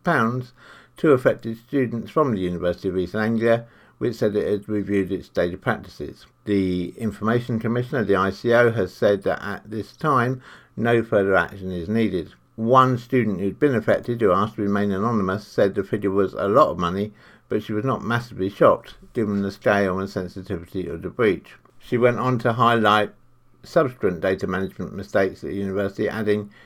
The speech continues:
"You'd think leaking private medical history, the names of sexual assault victims and personal family traumas just once would be enough to learn the lesson and move on." The compensation payouts were revealed through a Freedom of Information Act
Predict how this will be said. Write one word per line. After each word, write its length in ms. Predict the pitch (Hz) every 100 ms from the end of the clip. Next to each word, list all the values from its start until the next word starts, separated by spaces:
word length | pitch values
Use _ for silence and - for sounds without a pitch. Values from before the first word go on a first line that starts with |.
| _ -
"You'd 220 | 110 101
think 280 | 170 147 110
leaking 440 | 123 123 113 107
private 340 | 147 135 117
medical 340 | 101 101 95 98
history, 340 | 101 95 98
the 100 | 95
names 340 | 98 113 120 101
of 100 | 95
sexual 360 | 113 - 101
assault 300 | 101 113 98
victims 480 | 104 98 - 98 92
and 140 | 95
personal 340 | 101 113 113 98
family 320 | 110 98 95
traumas 440 | - 139 98 90
just 220 | - 98 -
once 320 | 139 110 -
would 100 | 87
be 100 | 87
enough 260 | 92 92
to 80 | -
learn 160 | 92 95
the 80 | 90
lesson 280 | 87 -
and 120 | 90 87
move 220 | 92 101
on." 240 | 98 76 - _ _ _ _
The 460 | 113 113 107 101 101
compensation 800 | - 139 135 117 123 113 104 101
payouts 600 | 135 151 98 90 - -
were 180 | 110 101
revealed 640 | 104 101 113 110 107 107 - _ _ _
through 260 | - 117
a 140 | 110 107
Freedom 400 | - 135 101 101
of 120 | 104
Information 640 | 107 107 117 131 127 104 90
Act 360 | - 95 -